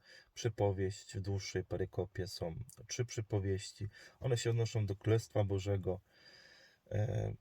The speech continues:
do nas też. Ale też w pewnym sensie do naszej modlitwy, do naszego stawania przed,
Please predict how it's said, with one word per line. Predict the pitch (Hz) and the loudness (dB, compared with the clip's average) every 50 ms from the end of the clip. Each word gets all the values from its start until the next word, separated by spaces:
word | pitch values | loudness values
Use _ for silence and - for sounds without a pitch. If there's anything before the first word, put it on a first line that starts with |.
| _ - | _ -2
do | 107 101 107 104 | 2 4 4 6
nas | 101 98 95 101 - - - - - - - _ _ _ _ _ _ - | 6 4 2 0 -2 -2 -4 -4 -6 -8 -12 _ _ _ _ _ _ 0
też. | - 107 98 90 - - - - - - _ _ _ _ _ _ _ _ _ _ _ _ _ _ _ _ _ _ _ _ _ - - - - | 2 2 2 2 0 -6 -10 -12 -14 -18 _ _ _ _ _ _ _ _ _ _ _ _ _ _ _ _ _ _ _ _ _ -8 -8 -4 0
Ale | 107 110 110 117 117 120 117 _ _ _ _ _ _ _ _ _ _ _ _ _ _ _ _ _ _ _ _ _ _ _ _ _ _ _ - | 2 4 4 4 2 0 -4 _ _ _ _ _ _ _ _ _ _ _ _ _ _ _ _ _ _ _ _ _ _ _ _ _ _ _ -2
też | - 147 - | -2 -2 -2
w | - | -2
pewnym | - 113 120 123 120 113 | 0 0 2 2 2 0
sensie | - - 104 107 110 - - 101 98 98 107 - _ _ _ _ _ _ _ _ _ _ _ _ _ _ _ _ _ _ _ _ _ _ _ _ _ _ _ _ _ _ _ _ _ _ _ _ _ _ - | 0 0 0 -2 -2 -2 -2 -2 -2 -2 -2 -6 _ _ _ _ _ _ _ _ _ _ _ _ _ _ _ _ _ _ _ _ _ _ _ _ _ _ _ _ _ _ _ _ _ _ _ _ _ _ -8
do | 110 101 98 107 98 95 92 - - - - | -6 -2 0 2 4 4 2 0 -2 -4 -2
naszej | 101 101 98 98 - - 98 95 | 0 0 0 0 -2 -2 -2 0
modlitwy, | 95 101 101 92 98 107 110 - - - - - 92 92 98 98 - _ _ _ | 2 2 2 4 2 2 2 0 -4 -6 -2 0 0 0 -2 -4 -10 _ _ _
do | - 104 | 0 2
naszego | 101 98 - 101 95 95 | 2 2 0 -2 -4 -6
stawania | - - - 101 95 95 95 92 92 90 85 | -2 0 2 2 4 2 2 2 0 -2 -4
przed, | - - - - 87 - _ _ - - - | -4 -6 -6 -6 -8 -8 _ _ -20 -20 -20